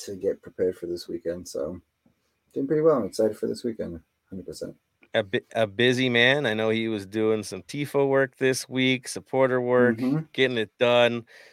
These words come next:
Speaker 2: All-time hero for us this week 'cause it was a tough one, that's for sure. Uh, but we're here. We're here for you guys. We're here to make it happen. Talk about an amazing, I, I think a really good draw for us.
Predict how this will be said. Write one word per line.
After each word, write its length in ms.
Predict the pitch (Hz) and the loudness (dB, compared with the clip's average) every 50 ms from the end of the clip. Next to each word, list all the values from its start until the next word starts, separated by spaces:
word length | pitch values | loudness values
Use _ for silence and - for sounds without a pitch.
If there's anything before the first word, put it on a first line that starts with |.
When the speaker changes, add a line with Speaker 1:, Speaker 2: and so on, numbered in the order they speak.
| _ _ _ _ _ _ _ _ | _ _ _ _ _ _ _ _
Speaker 2:
All-time 560 | - - 120 123 127 - - 123 120 120 113 | -2 0 2 2 2 0 0 2 2 2 0
hero 340 | 110 127 123 123 120 120 117 | 2 2 2 4 6 4 4
for 220 | - - 120 117 117 | 2 2 2 4 4
us 160 | 117 113 - | 4 4 2
this 240 | - 113 113 - - | -4 -6 -6 -4 -4
week 200 | 117 117 113 - | -4 -4 -4 -4
'cause 100 | 104 101 | -6 -6
it 100 | 107 82 | -4 -4
was 140 | 107 101 104 | -4 -4 -6
a 60 | 101 | -6
tough 300 | - - 113 110 - - | -2 0 0 0 0 -2
one, 180 | 107 107 104 | -4 -4 -4
that's 200 | 101 98 98 - | -4 -6 -8 -10
for 100 | - 92 | -10 -12
sure. 460 | 95 - - - 117 117 113 113 104 - _ - - - - - - _ _ - | -10 -8 -4 0 2 2 2 2 0 -4 _ -20 -20 -20 -20 -20 -20 _ _ -4
Uh, 240 | 101 101 101 101 | -2 0 0 0
but 140 | 98 101 113 | 2 2 4
we're 180 | 127 143 147 143 | 6 6 6 8
here. 280 | 160 170 185 185 175 - - | 6 6 4 4 0 -2 -2
We're 100 | 123 123 | 2 2
here 100 | 139 139 | 2 2
for 100 | - 135 | 2 0
you 140 | 135 151 | 0 2
guys. 380 | 147 147 147 156 165 180 - - _ | 4 6 6 6 6 4 0 -8 _
We're 100 | 110 107 | -6 -4
here 100 | 113 120 | -4 -4
to 60 | 120 | -2
make 180 | 123 123 113 117 | -2 -4 -2 -2
it 120 | 120 110 | -4 -4
happen. 480 | 120 135 139 139 143 - - 143 143 131 | -2 0 0 0 0 0 -4 -4 -6 -4
Talk 280 | - 120 113 110 - | -2 -2 -2 -2 -4
about 320 | 127 107 117 113 113 113 110 | -4 -2 0 2 2 2 0
an 100 | 107 107 | -2 -4
amazing, 680 | 104 107 110 113 113 113 104 113 110 110 107 107 104 - | -4 -2 -2 -2 -2 -2 -4 -4 -6 -4 -6 -8 -8 -10
I, 120 | 110 101 - - - - | -10 -12 -12 -12 -2 2
I 120 | 147 170 | 4 4
think 160 | 170 143 120 110 | 6 4 2 0
a 140 | 104 95 - | -4 -4 -8
really 300 | 139 165 180 165 151 143 | -8 -2 0 0 0 0
good 180 | 127 131 127 110 | 0 -2 -2 -2
draw 260 | 104 107 110 113 113 | -2 0 2 2 0
for 220 | - - 113 110 | 0 -2 -2 0
us. 300 | 107 107 107 - - - | 0 0 0 -2 -10 -14